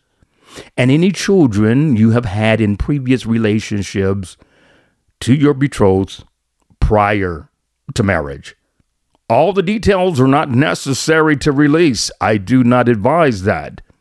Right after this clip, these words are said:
But working with a marriage counselor to determine what to say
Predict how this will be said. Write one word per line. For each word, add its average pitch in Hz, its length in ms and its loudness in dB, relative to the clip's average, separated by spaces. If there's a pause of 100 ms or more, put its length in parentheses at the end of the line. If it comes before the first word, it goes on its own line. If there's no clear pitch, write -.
(840)
But 127 220 0
working 196 580 0
with 147 220 0 (120)
a 110 600 2
marriage 135 720 -2
counselor 117 880 -4
to 98 120 -8
determine 95 840 -6
what 95 440 -8
to 92 120 -8
say 73 420 -14